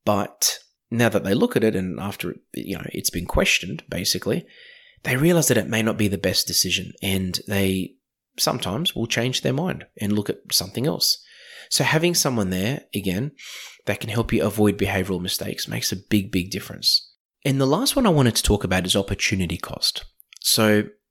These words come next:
the risk of not having a financial advisor is not taking advantage of a certain opportunity. One example could be just having money sitting in cash and not having it, having it invested. Now, many people feel having money in the bank is safe,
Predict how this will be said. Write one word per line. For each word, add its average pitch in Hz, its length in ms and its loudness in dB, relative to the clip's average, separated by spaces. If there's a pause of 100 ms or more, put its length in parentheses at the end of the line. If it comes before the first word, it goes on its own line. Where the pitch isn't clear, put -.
(140)
the 117 180 0
risk 156 280 2
of 110 100 -4
not 110 180 2
having 107 260 2
a 104 40 2
financial 98 520 0
advisor 101 440 0 (480)
is 113 140 0
not 127 220 0
taking 131 360 2
advantage 101 500 2
of 95 120 -4
a 92 40 -2
certain - 540 0
opportunity. - 920 -2 (800)
One 113 240 2
example 113 560 0
could 92 120 -2
be 95 80 -2
just - 180 0
having 95 300 0
money 92 200 -2
sitting 92 320 -2
in 92 100 -8
cash - 600 -4 (120)
and 92 80 -6
not 101 140 0
having 98 260 0
it, 90 500 -4
having 101 300 -2
it 113 120 0
invested. 113 580 0 (720)
Now, 107 420 0 (160)
many 123 300 4
people 113 240 0
feel 107 240 2
having 98 420 0
money 95 360 -2
in 101 100 -2
the 101 80 0
bank 110 320 -4
is 90 300 -2
safe, - 520 -2